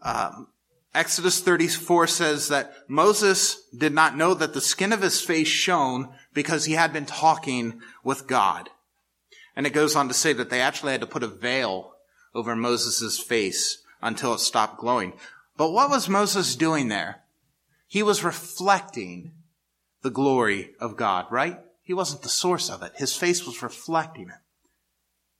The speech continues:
Jesus, on the other hand, is the source of glory. He is the radiance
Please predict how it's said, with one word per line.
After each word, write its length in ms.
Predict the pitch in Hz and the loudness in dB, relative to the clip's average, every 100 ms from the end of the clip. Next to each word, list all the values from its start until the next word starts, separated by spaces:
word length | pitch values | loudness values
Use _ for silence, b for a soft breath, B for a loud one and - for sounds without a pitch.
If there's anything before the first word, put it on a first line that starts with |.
| _ _ _ 110 | _ _ _ -8
Jesus, 1000 | 107 175 226 135 95 - - - - - _ _ _ _ | 0 2 2 2 -2 -4 -4 -6 -8 -14 _ _ _ _
on 100 | 123 | -4
the 120 | 123 139 | 0 0
other 180 | 139 | 0
hand, 440 | 117 113 104 95 87 _ _ _ _ - | -4 -6 -6 -8 -12 _ _ _ _ -6
is 180 | 127 | -4
the 120 | 135 123 | -2 0
source 880 | - - 196 139 85 - - - _ _ _ _ | 2 4 6 4 2 -4 -4 -8 _ _ _ _
of 180 | 135 120 | -8 -6
glory. 480 | 135 120 113 98 - B - | -2 2 2 0 -4 B -2
He 300 | 165 151 185 | -2 4 8
is 300 | 220 220 - | 8 6 2
the 120 | 165 | 2
radiance 800 | 139 131 120 107 95 - - | 2 0 0 -4 -6 -6 -6